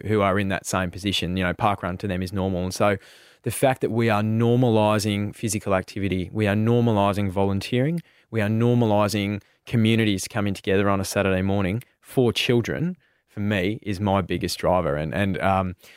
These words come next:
you know, when we start getting to the point that Parkrun is thirty years old, forty years old,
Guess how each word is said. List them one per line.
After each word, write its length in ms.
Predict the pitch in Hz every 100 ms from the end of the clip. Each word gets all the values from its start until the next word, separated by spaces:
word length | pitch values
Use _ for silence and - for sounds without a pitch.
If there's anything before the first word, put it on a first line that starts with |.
| -
you 80 | 117
know, 100 | 107
when 200 | 110 127
we 100 | 120
start 300 | - 110 101
getting 200 | 110 98
to 100 | 98
the 80 | 92
point 260 | - 107 80
that 140 | 92
Parkrun 440 | 113 101 - 101 95
is 160 | 92 -
thirty 300 | - 107 101
years 240 | 92 90
old, 240 | 95 92 -
forty 260 | 113 104
years 240 | 95 87 98
old, 380 | 107 85 104